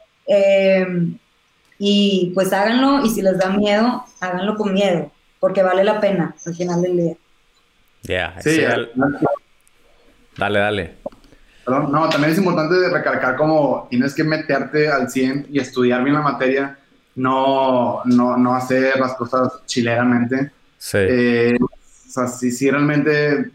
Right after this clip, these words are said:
Speaker 3: Verónica y yo hemos tenido infinidad de cursos y cursos y cursos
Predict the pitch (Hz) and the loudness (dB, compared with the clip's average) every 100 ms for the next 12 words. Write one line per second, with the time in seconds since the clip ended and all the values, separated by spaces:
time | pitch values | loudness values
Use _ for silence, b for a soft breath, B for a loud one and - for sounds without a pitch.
0 | _ 127 123 135 139 135 135 143 139 131 | _ -4 -2 0 2 2 2 0 0 2
1 | 131 135 139 143 127 143 139 131 131 143 | 2 2 0 -2 -4 0 0 2 0 -2
2 | 147 - _ 139 135 127 123 123 147 147 | -4 -10 _ -6 0 2 0 0 0 0
3 | 143 151 151 139 113 143 143 143 143 143 | 0 0 -2 -4 -2 0 0 0 -2 -2
4 | 127 - 147 - 143 143 | -6 0 0 2 -2 -2